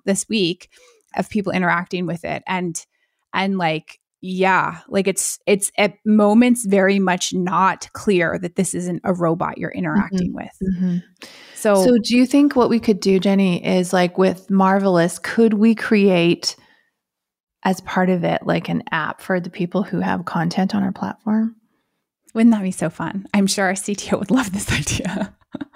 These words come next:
Speaker 1: Yeah, I mean, I, I think that that would be so cool. Yeah. Yes.
Speaker 2: Like,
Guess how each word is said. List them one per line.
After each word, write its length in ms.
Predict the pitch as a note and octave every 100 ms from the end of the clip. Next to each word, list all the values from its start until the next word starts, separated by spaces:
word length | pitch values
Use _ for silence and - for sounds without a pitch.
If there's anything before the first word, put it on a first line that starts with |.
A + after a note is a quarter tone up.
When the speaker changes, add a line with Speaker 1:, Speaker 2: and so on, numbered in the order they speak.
| B3+ - - - - A4 E4
Speaker 1:
Yeah, 200 | C#4+ D#4+
I 80 | -
mean, 140 | B3+ C4
I, 140 | C4+
I 120 | B3
think 300 | C4 B3+ C#4
that 180 | B3+ A#3+
that 160 | G#3+ G3+
would 100 | A3+
be 100 | A3
so 280 | - A3+ G#3
cool. 500 | - A#3+ F#3 - _
Yeah. 240 | A3+ A3 G3+ _ _ _ _ _ _ _ _ -
Yes. 280 | A3 G3+ -
Speaker 2:
Like, 140 | F#3+